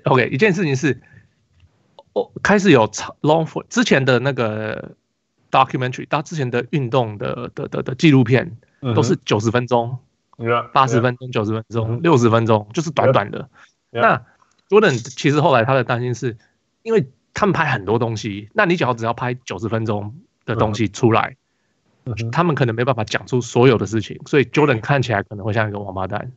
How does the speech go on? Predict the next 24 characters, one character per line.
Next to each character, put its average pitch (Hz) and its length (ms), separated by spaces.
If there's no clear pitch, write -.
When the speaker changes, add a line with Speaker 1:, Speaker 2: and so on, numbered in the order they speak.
Speaker 1:
<laughs> - 920
对， 135 260
所 - 160
以 - 20
他 139 80
就 147 120
是 143 60
很 117 100
担 117 200
心 120 120
这 113 100
些 107 140
事 113 160
情。 - 300
那 165 180
可 135 180
是 127 260
最 180 140
近 139 260
有 107 140
那 123 100
个 120 140
什 110 100
么 - 180